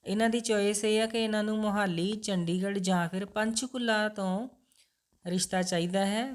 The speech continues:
ਫੈਮਿਲੀ ਸਾਰੀ ਪਿਓਰ ਵੈਜੀਟੇਰੀਅਨ ਹੈ ਔਰ ਲੜਕੇ ਦੀ ਫੈਮਿਲੀ ਵੀ ਇਹਨਾਂ ਨੂੰ ਪਿਓਰ ਵੈਜੀਟੇਰੀਅਨ ਹੀ ਚਾਹੀਦੀ ਹੈ।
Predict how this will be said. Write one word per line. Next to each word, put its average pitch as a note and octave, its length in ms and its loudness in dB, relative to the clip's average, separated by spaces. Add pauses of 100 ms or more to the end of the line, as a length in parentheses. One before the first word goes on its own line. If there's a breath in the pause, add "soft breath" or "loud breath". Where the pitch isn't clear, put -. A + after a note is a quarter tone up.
(100)
ਫੈਮਿਲੀ F#3+ 440 0
ਸਾਰੀ G3+ 340 2
ਪਿਓਰ G#3 320 0
ਵੈਜੀਟੇਰੀਅਨ F3+ 760 2
ਹੈ A3+ 200 -2 (380)
ਔਰ F#3 240 0 (720 soft breath)
ਲੜਕੇ G3 440 2
ਦੀ A#3+ 100 0
ਫੈਮਿਲੀ F#3+ 420 2
ਵੀ G3+ 100 0
ਇਹਨਾਂ F#3 200 2
ਨੂੰ F#3+ 100 0
ਪਿਓਰ G3+ 300 0
ਵੈਜੀਟੇਰੀਅਨ F3 600 0
ਹੀ F3+ 140 2
ਚਾਹੀਦੀ F3 480 -2
ਹੈ। A#3 140 -2